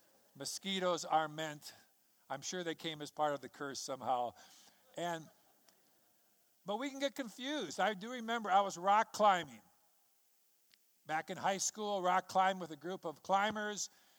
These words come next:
and this one lady was belaying, so her hands were full, and she had a mosquito land on her forehead, and I went and I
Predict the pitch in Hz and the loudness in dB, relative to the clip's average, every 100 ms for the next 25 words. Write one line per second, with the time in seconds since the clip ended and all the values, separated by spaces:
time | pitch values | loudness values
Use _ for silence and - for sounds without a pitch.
0 | _ _ _ 165 175 185 175 180 208 202 | _ _ _ -8 -4 -4 -2 4 4 4
1 | 185 - _ _ - 170 196 202 185 170 | -4 -14 _ _ -6 -2 -2 -2 -4 -4
2 | 127 165 165 190 220 220 - 160 151 135 | 0 0 2 0 -2 -6 -6 -4 -6 -4
3 | 185 190 190 156 143 - 202 208 170 190 | -2 -2 -4 -8 -10 -2 2 2 0 0
4 | 185 196 185 - - 247 202 180 175 180 | 0 0 -2 -6 -4 -4 0 2 2 0
5 | 180 180 - 208 214 170 160 175 180 190 | -2 -8 -4 -2 0 0 0 -2 0 -2
6 | 185 180 180 | 0 0 0